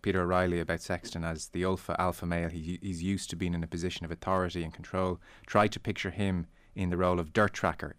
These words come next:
He says, "It's unfair to suggest he would be anything but professional. That said, he's not good at hiding his, uh, frustration, so maybe Gatland considered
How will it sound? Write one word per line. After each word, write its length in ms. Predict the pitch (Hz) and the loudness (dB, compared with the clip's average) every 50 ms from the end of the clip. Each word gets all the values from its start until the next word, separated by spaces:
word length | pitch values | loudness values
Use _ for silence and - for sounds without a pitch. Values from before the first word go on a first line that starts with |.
| - | -12
He 100 | - - | -10 -10
says, 220 | 85 - 95 90 85 | -4 -2 -2 -2 -2
"It's 120 | 85 - | 0 0
unfair 300 | 107 95 - 123 131 139 | 0 2 6 6 6 6
to 100 | 123 110 98 | 6 2 -2
suggest 340 | 95 95 113 110 - - | 2 2 2 2 2 2
he 60 | - 95 | 0 0
would 100 | 90 85 | 2 4
be 100 | 101 107 | 4 4
anything 240 | 113 104 92 92 | 4 4 2 0
but 260 | 85 - 127 135 - - | 4 6 6 6 6 2
professional. 640 | - 95 - 107 101 101 - - 87 76 76 - - - - - - - - - - - _ | -4 0 2 2 2 4 2 -2 -2 -4 -6 -8 -12 -20 -20 -20 -20 -20 -20 -20 -20 0 _
That 200 | 107 101 - - | 4 4 4 4
said, 260 | - 110 95 90 85 | 4 6 6 6 4
he's 160 | 101 92 82 | 0 0 4
not 240 | 101 113 110 - - | 4 4 4 4 4
good 180 | - 104 95 90 | 4 4 4 4
at 100 | 85 - | 2 2
hiding 340 | 92 92 92 90 90 85 | 2 2 2 2 2 -2
his, 400 | 85 92 90 87 82 80 78 - | -2 0 0 -2 -2 -2 -4 -4
uh, 120 | 85 82 80 | -4 -4 -4
frustration, 640 | - - 85 - - - 101 95 90 - - 82 | -4 -6 -6 -4 0 2 2 2 2 0 -4 -4
so 140 | 82 - 95 | -2 0 2
maybe 340 | 95 101 104 107 104 90 92 | 2 4 4 4 4 4 2
Gatland 400 | 82 95 95 - 95 92 87 - | 4 2 2 4 2 -2 -2 -2
considered 560 | 92 87 - - 98 87 87 87 85 80 | -4 -6 -2 -2 0 0 0 0 -2 -4